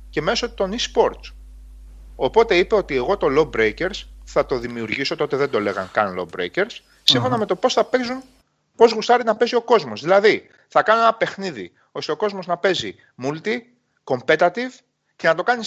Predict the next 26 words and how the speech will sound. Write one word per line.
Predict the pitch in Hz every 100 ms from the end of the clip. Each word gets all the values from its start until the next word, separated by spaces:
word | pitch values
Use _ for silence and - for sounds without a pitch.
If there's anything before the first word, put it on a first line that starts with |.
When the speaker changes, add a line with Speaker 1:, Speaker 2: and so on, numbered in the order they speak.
| -
Speaker 1:
streaming. | 220 127 95 - _ _ -
Οπότε | 131 214 220
να | 208
προσφέρει | 180 - 233 247 _ _ _
θέαμα | - - 202 139 123 202 254 _ _ _
σύμφωνα | - - 220 240 247 262 _ _ _ _ _ _ _ _ _ _ _ _ _
με | - 170
τις | 170 -
νέες | 185 226
συνήθειες. | - 190 143 - - - _ _ _ _
Η | 131
δεύτερη | 127 247 - 247
απάντηση | 190 190 185 165
που | 175
έδωσε | 165
σε | -
ένα | 175
από | 165
τα | 151
πολλά | 135 143 170
ερωτήματα | 156 131 131 113
που | 110
έχεις | 107 104
θέσει | - 101 -
είναι | 196 233
ότι | 220 180